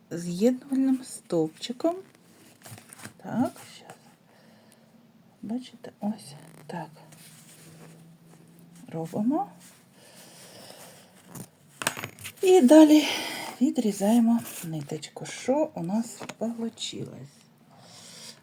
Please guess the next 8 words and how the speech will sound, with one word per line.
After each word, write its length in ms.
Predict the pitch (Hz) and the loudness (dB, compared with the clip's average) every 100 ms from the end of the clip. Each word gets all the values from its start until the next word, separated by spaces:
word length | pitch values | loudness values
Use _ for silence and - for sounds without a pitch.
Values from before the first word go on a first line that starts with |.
| _ | _
А 80 | 156 | -14
у 120 | 165 | -10
нас 280 | 175 190 180 - | -10 -10 -14 -14
получилась 680 | 160 170 - 302 302 285 - | -14 -12 -10 -10 -10 -12 -14
отака 600 | 160 - - - 233 254 254 - - | -14 -10 -12 -10 -6 -6 -8 -18 -18
красота. 960 | - 220 - - 226 - - - 147 143 - _ _ - - - - - - - - | -12 -12 -12 -12 -12 -12 -16 -14 -14 -14 -20 _ _ -20 -20 -20 -20 -20 -20 -20 -14
Отака 480 | 190 185 175 - 147 | -12 -8 -8 -8 -10
краса. 600 | 143 151 151 - 330 427 | -10 -14 -16 -2 -2 -2